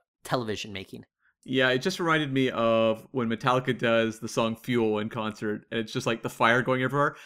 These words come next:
Speaker 2: That's what I felt like I was looking at, 'cause it was coming out of, as you said, all the same spots. They just needed, like, the score. They need to, like, line up all the fire bursts with the score. It would have been incredible. Very metal.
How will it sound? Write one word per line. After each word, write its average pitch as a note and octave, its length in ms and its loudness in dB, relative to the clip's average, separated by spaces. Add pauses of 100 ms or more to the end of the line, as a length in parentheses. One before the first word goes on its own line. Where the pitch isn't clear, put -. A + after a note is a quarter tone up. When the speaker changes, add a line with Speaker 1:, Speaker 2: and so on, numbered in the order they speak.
(160)
Speaker 2:
That's C#3+ 200 4
what D#3 80 4
I C#3+ 100 8
felt C#3 220 2
like C3 100 0
I B2 60 4
was A#2+ 160 0
looking C#3 160 0
at, C#3+ 80 -2
'cause B2+ 100 -2
it A#2 40 -2
was A2 100 -6
coming D3+ 220 0
out B2+ 100 4
of, A2+ 80 0
as B2+ 160 2
you C3+ 80 0
said, A#2+ 180 0
all A2+ 100 0
the A#2 80 -4
same B2 320 -2
spots. B2 460 -2 (380)
They B2+ 100 0
just D#3+ 220 -2
needed, D#3+ 240 2
like, B2+ 280 2
the A#2+ 120 -2
score. C3+ 500 4
They B2+ 140 0
need C#3 160 0
to, C#3+ 100 0
like, B2 160 -2
line A#2+ 260 0
up C3+ 140 2
all B2 100 2
the B2+ 100 2
fire B2+ 300 4
bursts A#2+ 380 0
with B2 140 -8
the A#2 80 -4
score. A#2+ 320 0
It - 40 -4
would A2+ 100 -2
have G#2+ 40 -6
been A2 80 -2
incredible. A2 420 0
Very A2+ 280 0
metal. G#2+ 340 -4